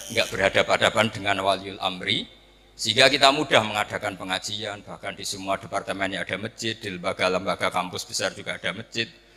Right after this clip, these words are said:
di mana-mana ada masjid dan ada pengajian. Eh, ketika Rasulullah Shallallahu Alaihi Wasallam punya, punya mitra politik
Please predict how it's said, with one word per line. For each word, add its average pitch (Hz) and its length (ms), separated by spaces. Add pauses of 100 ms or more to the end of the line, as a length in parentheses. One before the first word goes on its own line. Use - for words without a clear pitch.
(180)
di 117 80
mana-mana 95 480
ada 87 160
masjid 87 240
dan 90 240
ada 95 160
pengajian. - 480 (2000)
Eh, 131 240
ketika 143 400
Rasulullah 139 340
Shallallahu 131 540
Alaihi 120 160
Wasallam 101 480
punya, 120 480 (560)
punya 131 320
mitra 127 400
politik 127 420